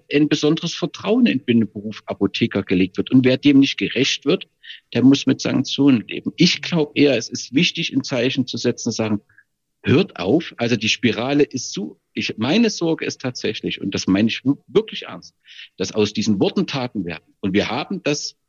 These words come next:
außerhalb der Apothekerschaft bereits erlebt. Und ich möchte das nicht erleben in der Apothekerschaft und möchte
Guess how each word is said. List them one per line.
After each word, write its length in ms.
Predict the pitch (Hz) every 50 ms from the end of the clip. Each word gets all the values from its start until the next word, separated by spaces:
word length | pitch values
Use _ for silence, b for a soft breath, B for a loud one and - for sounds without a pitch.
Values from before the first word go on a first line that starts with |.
| _ _
außerhalb 520 | - 113 151 202 202 180 151 147 151 147 _
der 100 | - 131
Apothekerschaft 760 | - 127 127 120 - 131 123 - 113 110 - 117 110 - - -
bereits 300 | 98 90 95 101 101 -
erlebt. 340 | - 82 87 92 90 - _ _ _ B B B B B B B _
Und 320 | - 104 95 95 - - - _ -
ich 260 | 113 113 - - - -
möchte 320 | - 120 147 156 - - -
das 200 | - - - -
nicht 280 | 151 196 - - -
erleben 380 | - 151 151 143 147 147 143 139
in 160 | 139 135 127
der 140 | - 113 113
Apothekerschaft 680 | 113 120 120 - 135 127 - 123 - 123 113 - - -
und 120 | 104 104
möchte 340 | 107 110 110 - 107 101